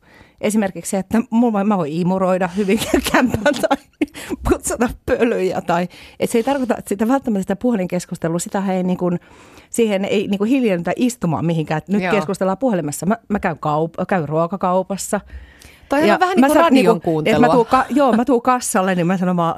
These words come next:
Speaker 1: <laughs> niinku sille kassatyypille, että et sori, sori, mä oon puhelimessa. <laughs> Ja, ja, ja niinku silmilläni hoidan kiitokset ja,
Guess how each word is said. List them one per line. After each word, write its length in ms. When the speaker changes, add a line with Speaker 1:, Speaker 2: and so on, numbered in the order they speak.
Speaker 1:
<laughs> 340
niinku 260
sille 220
kassatyypille, 760
että 140
et 100
sori, 200
sori, 180
mä 100
oon 100
puhelimessa. 600
<laughs> 0
Ja, 380
ja, 100
ja 60
niinku 300
silmilläni 640
hoidan 380
kiitokset 640
ja, 100